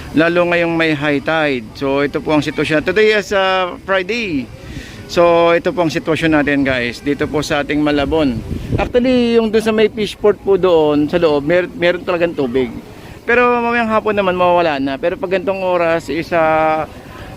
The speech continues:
suggest ko lang po, no, wag na lang po kayong dumaan dito sa may harap po ng, ano, no, ng, ah, palengke rito. Daan na lang kayo sa may C four, sa may Nabotas. Yung po yung pinakamaganda po doon dahil, ah,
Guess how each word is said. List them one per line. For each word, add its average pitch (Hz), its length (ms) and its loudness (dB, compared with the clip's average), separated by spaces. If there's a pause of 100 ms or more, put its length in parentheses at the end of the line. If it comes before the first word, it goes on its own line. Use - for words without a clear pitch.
(140)
suggest 185 400 2
ko 220 80 4
lang 214 160 4
po, 226 80 0
no, 202 160 0
wag 190 160 -2
na 185 160 -2
lang 185 80 0
po 180 160 -4
kayong 175 160 0
dumaan 170 240 -2
dito 165 240 -2
sa 151 160 -4
may 151 160 4
harap 147 240 0
po 151 160 2
ng, 147 240 4
ano, 139 80 4
no, 131 160 2
ng, 131 240 4
ah, 127 160 0 (160)
palengke 165 320 -2
rito. 131 400 -4 (480)
Daan 185 240 0
na 196 80 -2
lang 196 160 -2
kayo 190 160 2
sa 196 80 -4
may 175 160 0
C 170 240 -2
four, 170 320 2
sa 170 80 -6
may 151 240 0
Nabotas. 147 720 -4
Yung 139 160 -2
po 151 80 -2
yung 151 160 -2
pinakamaganda 151 560 -2
po 151 160 0
doon 139 160 2
dahil, 139 400 0
ah, 135 320 -2